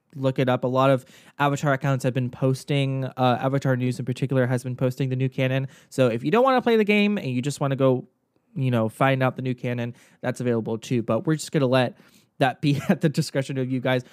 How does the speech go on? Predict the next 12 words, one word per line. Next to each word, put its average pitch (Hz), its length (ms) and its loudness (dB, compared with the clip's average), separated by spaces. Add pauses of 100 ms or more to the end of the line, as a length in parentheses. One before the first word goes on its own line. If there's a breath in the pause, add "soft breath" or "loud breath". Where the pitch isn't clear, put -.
(160 loud breath)
mostly 285 280 2
because 185 300 2
I 165 140 4
also 160 340 2
would 135 260 -2 (140)
prefer 139 560 4 (160)
to - 160 -12
learn 131 260 0
about 123 220 2
the 139 80 -6
new 131 160 -4
canon 123 560 -4